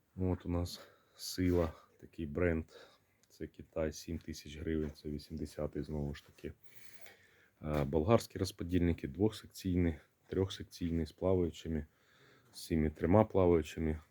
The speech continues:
з двома плаваючими. От ви бачите, да? Там, де плаваюче положено, там от подовжені такі от. Е, штуцери, е, до цих болгарських маємо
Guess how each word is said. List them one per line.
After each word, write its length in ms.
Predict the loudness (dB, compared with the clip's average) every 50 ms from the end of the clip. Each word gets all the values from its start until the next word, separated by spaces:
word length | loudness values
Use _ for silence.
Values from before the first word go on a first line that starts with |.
| _ _ -18
з 140 | -16 -16 -14
двома 360 | -10 -6 -4 -2 2 2 2
плаваючими. 760 | 0 0 0 0 0 0 -2 -4 -6 -10 -12 -12 -10 -10 -10
От 140 | -10 -10 -10
ви 60 | -10
бачите, 420 | -10 -10 -10 -12 -14 -18 -14 -8
да? 200 | -2 0 0 0 -2 -4 -8
Там, 120 | -8 -6
де 100 | -6 -6
плаваюче 440 | -4 -2 2 2 4 2 2 0 -6
положено, 440 | -4 -2 0 0 0 0 -2 -6 -8
там 180 | -8 -8 -10
от 60 | -10 -10
подовжені 540 | -8 -6 -4 -2 -2 -2 -2 -4 -4 -6
такі 280 | -6 -8 -14 -18 -14 -14
от. 100 | -14 -14 -16 _ _ _ -20 -20 -20 -20 -20 -20 -20 -20 -20 -20 -20 -20 -20 -20 -20 -20 -20 -20 -14 -6
Е, 280 | -2 0 2 2 2 0
штуцери, 580 | -4 -4 -4 -4 -2 2 4 6 6 8 6 4 2 -4 -20 -20 -20 -20 -20 -20 -14 -8 -4
е, 220 | 0 2 2 2 0 -2 -2
до 240 | 0 2 2 2 2 0 -4
цих 220 | -8 -4 -4 -2
болгарських 680 | 0 0 0 2 2 2 2 0 -2 -8 -14 -12 -6 -2
маємо 440 | 2 4 4 4 4 2 0 -2